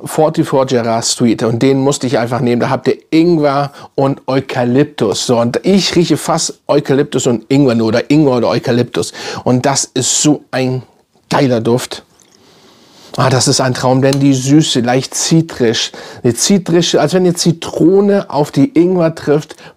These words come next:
plus Eukalyptus und die leichte Süße durch den Ingwer im Endeffekt, oder Säure, scharf, Süße,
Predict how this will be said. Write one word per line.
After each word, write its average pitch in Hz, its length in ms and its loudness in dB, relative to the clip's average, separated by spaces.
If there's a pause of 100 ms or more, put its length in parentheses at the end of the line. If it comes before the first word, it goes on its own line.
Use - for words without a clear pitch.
(100)
plus 143 500 0
Eukalyptus 117 840 -4
und 120 200 -2
die 120 80 4
leichte 120 440 2
Süße 131 420 2 (300)
durch 131 180 2
den 120 160 2
Ingwer 139 360 2
im 113 40 -2
Endeffekt, 120 640 -2
oder 131 240 2
Säure, 170 640 2 (240)
scharf, 165 640 -2
Süße, 139 460 0